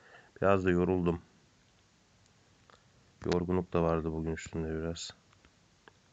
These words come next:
Bir saatte elli, elli levele geldim yani anlayacağınız. Total, total hani şöyle odaklanarak oynasınız. Bir, bir günde, bir gün bile sürmez bu oyunu bitirmeniz.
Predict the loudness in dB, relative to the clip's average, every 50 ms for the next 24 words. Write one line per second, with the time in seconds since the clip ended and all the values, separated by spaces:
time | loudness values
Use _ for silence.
0 | _ _ _ _ _ _ _ -20 -20 _ _ _ _ -20 _ -18 -16 -2 2 4
1 | 4 4 2 0 2 2 2 2 2 0 0 2 2 0 0 2 2 2 4 4
2 | 4 4 2 2 2 4 4 4 4 4 2 2 2 2 2 2 0 0 -2 -2
3 | -4 -6 -8 -6 -6 -6 -4 -4 -6 -8 -10 -14 -16 _ _ _ _ _ _ -20
4 | -20 -20 -20 -20 _ _ _ -4 -4 -2 2 2 2 2 0 -2 -2 -4 -4 0
5 | 2 2 2 4 4 4 4 4 4 2 2 2 0 -2 -8 -14 -8 -4 -2 0
6 | 0 0 -2 0 0 -2 -2 -2 -4 -4 -2 0 0 0 0 -2 -2 -4 -2 0
7 | 0 -2 -2 -4 -4 -4 -4 -4 -6 -8 -10 -10 -10 -6 -4 -4 -2 0 0 0
8 | 0 0 0 -2 -4 -4 -6 -6 -6 -2 -2 -2 0 0 0 -2 -2 -4 -4 -4
9 | -2 0 0 -2 -2 -4 -4 -4 -4 -4 -4 -6 -8 -10 -10 -10 -10 -8 -8 -10
10 | -10 -12 -14 -18